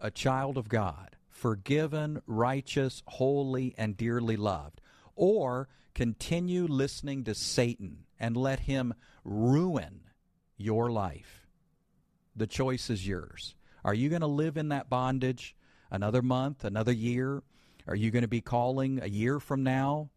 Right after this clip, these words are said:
just as you have the last two, with the same problem of not living up to a false prophecy given to you by a false prophet?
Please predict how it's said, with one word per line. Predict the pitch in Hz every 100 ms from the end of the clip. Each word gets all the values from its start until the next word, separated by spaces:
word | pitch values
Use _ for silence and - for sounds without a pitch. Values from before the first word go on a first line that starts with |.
| -
just | 113 -
as | 117 113
you | 113
have | 113 117 120 107
the | 104
last | 110 113 -
two, | - 120 123 135 - _ _ _ _
with | 117 113
the | 104
same | 98 - - 117 127 139 131
problem | 131 117 123 127 135 143 139 _ -
of | 104 98
not | 98 107 127 -
living | 131 131 127
up | 113 127 -
to | - 107
a | 92
false | - 117 117 147 -
prophecy | - 120 120 - 139 - 139 135
given | 107 113 127 127
to | 127
you | 113 120 127
by | 117 107
a | 98
false | 90 - 107 120 139
prophet? | - - 110 123 139 139